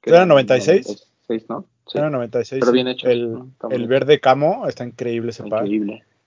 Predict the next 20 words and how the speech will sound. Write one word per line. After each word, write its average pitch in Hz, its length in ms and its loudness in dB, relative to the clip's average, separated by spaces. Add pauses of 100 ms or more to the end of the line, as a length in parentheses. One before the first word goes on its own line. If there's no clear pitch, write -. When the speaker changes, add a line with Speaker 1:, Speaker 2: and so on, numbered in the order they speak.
Speaker 2:
Y 127 160 2
el 127 160 6
último 143 520 2
que 120 160 -2
yo 135 140 4
lo 143 160 6
tengo 143 320 4
así 131 220 2
en 139 120 -4
mente 143 300 -2
que 123 120 -4
algún 120 360 0
día 139 140 4
lo 135 80 4
voy 123 140 4
a 127 60 0
comprar, 123 380 -2
el, 107 680 -2 (360)
el 113 120 -6
Shox. - 480 0